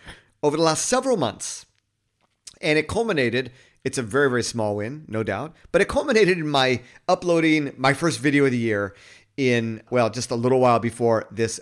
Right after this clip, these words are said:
episode will be streaming. And I really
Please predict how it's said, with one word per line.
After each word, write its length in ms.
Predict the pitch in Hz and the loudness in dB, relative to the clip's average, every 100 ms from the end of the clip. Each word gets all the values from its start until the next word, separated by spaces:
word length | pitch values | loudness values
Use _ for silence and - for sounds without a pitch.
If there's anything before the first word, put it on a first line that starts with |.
| - | -12
episode 680 | 113 110 - 107 104 98 - _ _ _ | -10 -10 -4 -2 -2 -6 -12 _ _ _
will 420 | - 117 113 104 - | -6 0 0 0 -6
be 440 | 101 107 104 95 - _ _ _ _ - | -10 -8 -6 -10 -14 _ _ _ _ -18
streaming. 500 | - 185 127 95 92 _ _ _ | -4 -2 -2 -6 -14 _ _ _
And 540 | 170 165 165 156 - - _ _ _ _ _ _ _ | 0 0 0 -4 -8 -14 _ _ _ _ _ _ _
I 140 | 151 156 | 0 0
really 720 | 147 160 233 247 247 208 - | 0 6 6 4 -4 -8 -14